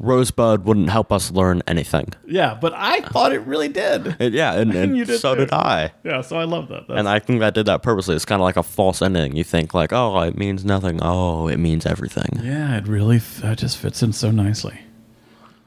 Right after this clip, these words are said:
Speaker 2: Yeah.
Speaker 1: Um,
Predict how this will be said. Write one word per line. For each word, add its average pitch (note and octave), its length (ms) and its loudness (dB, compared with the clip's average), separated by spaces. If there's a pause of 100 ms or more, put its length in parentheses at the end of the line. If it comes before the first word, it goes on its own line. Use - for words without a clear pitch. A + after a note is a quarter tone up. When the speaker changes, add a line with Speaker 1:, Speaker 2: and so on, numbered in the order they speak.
(240)
Speaker 2:
Yeah. - 180 -20 (1900)
Speaker 1:
Um, F2+ 540 -2